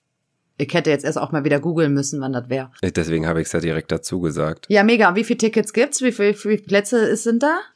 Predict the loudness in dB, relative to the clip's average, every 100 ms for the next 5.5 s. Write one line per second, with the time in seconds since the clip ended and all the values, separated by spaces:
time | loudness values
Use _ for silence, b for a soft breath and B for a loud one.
0 | -6 -6 -6 -6 -4 -4 -2 0 0 -2
1 | 0 2 2 2 0 -4 _ _ 0 2
2 | 4 2 2 0 -2 0 2 2 2 2
3 | 0 -2 -6 -2 -2 -4 -2 -2 0 0
4 | 0 -2 -6 -14 -12 -6 -2 0 0 0
5 | 0 2 2 0